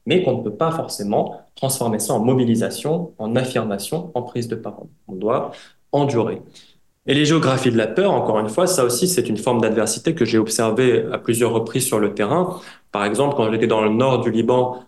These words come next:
à Tripoli, dans le Jabal Mohsen, qui est une montagne très précaire, très pauvre, où habitent principalement les Alaouites au Liban, j'ai rencontré un homme d'affaires, Ahmad Alaishi, qui avait f-, commencé à faire fortune dans les années quatre-vingts quatre-vingt-dix dans le centre-ville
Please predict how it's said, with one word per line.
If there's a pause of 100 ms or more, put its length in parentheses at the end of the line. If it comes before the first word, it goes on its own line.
(140)
à
Tripoli, (220)
dans
le
Jabal
Mohsen,
qui
est
une
montagne (320)
très
précaire,
très
pauvre,
où
habitent (240)
principalement
les
Alaouites (400)
au
Liban, (200)
j'ai
rencontré
un
homme
d'affaires, (320)
Ahmad
Alaishi, (320)
qui
avait
f-,
commencé
à
faire
fortune
dans
les
années
quatre-vingts
quatre-vingt-dix
dans
le
centre-ville